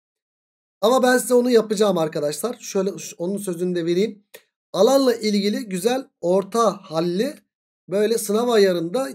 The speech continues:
çok güzel yeni nesil sorularda, sorularla da sizin karşınıza çıkacağım. Burada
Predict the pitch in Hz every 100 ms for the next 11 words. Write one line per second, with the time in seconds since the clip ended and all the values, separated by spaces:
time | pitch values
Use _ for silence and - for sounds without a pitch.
0 | - 233 226 196 180 165 175 214 202 196
1 | 160 208 202 175 156 160 269 269 _ _
2 | - 202 208 190 160 156 160 196 185 180
3 | 175 175 262 - - 175 190 247 - _
4 | _ _ _ 143 143 226 269 220 262 -